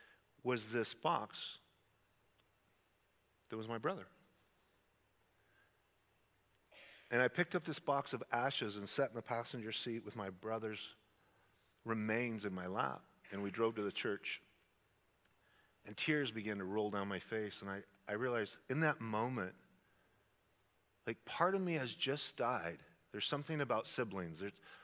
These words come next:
there's part of me that no longer exists on planet Earth in this relationship that I had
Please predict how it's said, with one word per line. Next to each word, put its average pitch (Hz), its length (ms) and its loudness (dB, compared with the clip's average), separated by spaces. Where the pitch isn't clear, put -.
there's 101 140 -2
part 160 320 6
of 160 60 2
me 147 120 2
that 120 240 0
no 127 640 4
longer 120 600 0
exists 101 500 -2
on 101 160 -2
planet 104 380 -4
Earth 98 280 -4
in 110 140 0
this 120 240 -2
relationship 110 800 -4
that 101 100 -2
I 104 60 2
had 98 480 -2